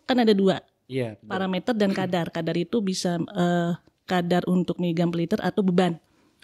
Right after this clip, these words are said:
Speaker 1: Nah, eh, kalau parameter itu bisa mengambil di baku mutu air limbah nasional ataupun daerah. Sedangkan angka itu harus dihitung.
Speaker 2: Oh.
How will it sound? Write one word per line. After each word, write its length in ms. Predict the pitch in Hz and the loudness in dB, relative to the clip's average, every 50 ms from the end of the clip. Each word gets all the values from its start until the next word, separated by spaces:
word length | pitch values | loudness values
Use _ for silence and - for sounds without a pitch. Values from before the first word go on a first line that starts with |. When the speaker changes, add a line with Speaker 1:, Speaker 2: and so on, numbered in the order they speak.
| _ - | _ -6
Speaker 1:
Nah, 320 | - 202 190 185 185 - _ | -2 0 0 0 0 -4 _
eh, 260 | - 196 202 202 202 | 0 2 2 2 2
kalau 320 | 202 - 208 208 208 208 208 | 2 2 2 4 4 4 4
parameter 540 | 208 - 208 202 208 202 202 196 196 - 269 | 4 2 2 2 2 2 2 0 0 0 -2
itu 220 | 247 - 226 - 269 | 0 0 0 0 0
bisa 260 | 233 214 214 - 214 | 2 2 2 2 2
mengambil 520 | 202 202 202 196 190 190 196 208 240 262 254 | 2 2 2 2 2 4 4 6 6 6 8
di 120 | 240 233 220 | 6 6 4
baku 260 | 196 196 190 - 196 | 4 2 0 0 -2
mutu 280 | 196 190 - - 208 208 208 202 _ - | -2 -2 -2 0 0 0 -2 -4 _ -8
air 160 | - 185 185 | -2 0 0
limbah 300 | 180 185 190 202 208 - | 2 2 4 2 2 2
nasional 460 | - 196 185 - 196 180 190 202 202 - | 0 -2 0 0 0 2 2 2 0 0
ataupun 380 | - 170 - - 170 - 190 190 | -2 -6 -8 -8 -10 -6 -4 -2
daerah. 280 | 175 165 165 175 170 - _ _ _ _ _ | -2 -2 -2 -2 -6 -6 _ _ _ _ _
Sedangkan 480 | - - 214 196 208 208 220 233 233 | 2 2 4 4 4 4 4 2 2
angka 480 | 226 277 302 294 269 185 185 196 214 - | 4 6 6 6 6 6 2 0 -2 -2
itu 220 | - 214 220 - | -4 -4 0 0
harus 240 | 285 262 247 254 - | 2 2 2 0 0
dihitung. 420 | - 208 220 220 - 196 185 160 - _ _ _ _ _ _ | 0 -2 -2 0 0 -2 -2 -2 -6 _ _ _ _ _ _
Speaker 2:
Oh. 380 | - 127 127 135 151 165 170 | -20 -18 -16 -14 -14 -14 -14